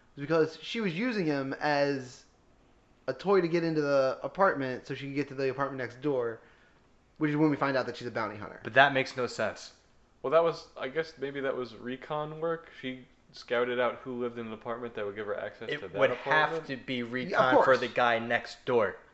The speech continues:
Speaker 2: And if it's not the guy next door, her whole plan doesn't work.
Speaker 3: Yeah.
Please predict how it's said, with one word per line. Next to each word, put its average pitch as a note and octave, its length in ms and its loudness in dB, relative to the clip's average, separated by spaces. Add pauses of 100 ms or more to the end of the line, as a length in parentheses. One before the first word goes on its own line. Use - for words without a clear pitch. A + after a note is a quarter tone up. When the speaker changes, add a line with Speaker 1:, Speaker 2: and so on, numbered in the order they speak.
(540)
Speaker 2:
And D#3 200 -4
if D#3 180 -4
it's D#3 180 0
not D3 220 4
the E3 80 -2
guy D3+ 220 4
next D3 320 -2
door, C#3+ 400 4
her B2+ 80 -2
whole C3 240 4
plan B2+ 300 -2
doesn't A2 240 -2
work. F#2+ 240 -6 (380)
Speaker 3:
Yeah. G#2+ 160 -2